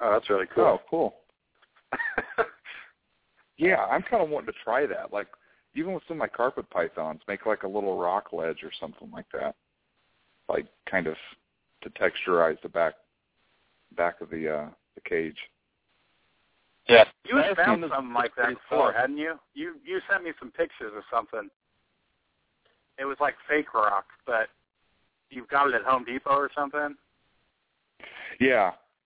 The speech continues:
Speaker 2: Ew. <laughs> There, there are these, uh, I, I went to Home Depot, and the, you know how you buy the different borders for your garden bed? They can be, like,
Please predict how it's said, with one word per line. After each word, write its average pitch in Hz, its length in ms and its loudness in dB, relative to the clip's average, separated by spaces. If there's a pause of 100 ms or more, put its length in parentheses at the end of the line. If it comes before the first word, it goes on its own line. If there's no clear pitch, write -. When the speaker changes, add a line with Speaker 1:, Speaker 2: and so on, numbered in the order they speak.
(100)
Speaker 2:
Ew. 127 240 0 (260)
<laughs> - 200 -10 (520)
There, 156 200 2 (440)
there 151 160 0
are 180 60 0
these, 151 300 -4
uh, 95 400 2 (1040)
I, 120 180 2 (100)
I 110 40 -2
went 135 160 -8
to 123 80 -4
Home 127 220 -10
Depot, 101 560 -4 (120)
and 98 180 -6
the, 95 120 -6
you 123 140 -12
know 139 120 -2
how 127 80 -6
you 107 260 -10 (380)
buy 98 280 2
the 87 300 -4
different 98 320 -8
borders 95 380 -4
for 95 100 -10
your 87 100 -10
garden 90 380 -4
bed? 104 300 -2 (460)
They 90 120 2
can 92 180 -6
be, 87 300 -6
like, 80 280 0